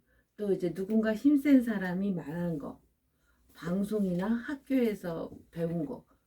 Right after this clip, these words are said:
왜 얘기를 하면 사람들이 두려워해요. 인간관계에도 영향을 미치죠. 내면에도 문제를 만들어내고 인간관계에도 문제를 만들어내고, 이게 검열이었어요.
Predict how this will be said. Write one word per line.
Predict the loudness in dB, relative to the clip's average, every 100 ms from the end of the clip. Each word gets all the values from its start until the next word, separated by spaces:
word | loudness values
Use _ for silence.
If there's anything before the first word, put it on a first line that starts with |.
| _
왜 | -2 0 2 0
얘기를 | 0 -2 -4 -10
하면 | -10 -2 0 2 -2 -4 -14 -20 _ -10
사람들이 | -2 0 0 -2 -8 -10
두려워해요. | -16 -8 -4 -4 -6 -12 -20 -20 -20 _ _ _ _ _ _ -8
인간관계에도 | -4 -4 -4 -6 -6 -4 -6 -4
영향을 | -6 -6 -6 -6 -6 -10
미치죠. | -14 -16 -20 -20 -20 -20 _ _ _ _ _ _ -20 _ -18 -2
내면에도 | 2 6 6 4 0 -4 -2 -2 -2 -6 -14 -16 -16 -16 -18 -20 -14
문제를 | -8 -6 -4 -4 -6 -8 -10
만들어내고 | -8 -8 -8 -8 -10 -8 -2 -2 -4 _ _ _ _
인간관계에도 | -10 -8 -8 -8 -6 -6 -6 -10 -10 0 4 4 2
문제를 | -8 -10 -10 -12 -12
만들어내고, | -12 -12 -10 -8 -8 -12 -12
이게 | -10 -6 -8
검열이었어요. | -8 -6 -4 -2 -4 -6 -10 -16 -16 -12 -12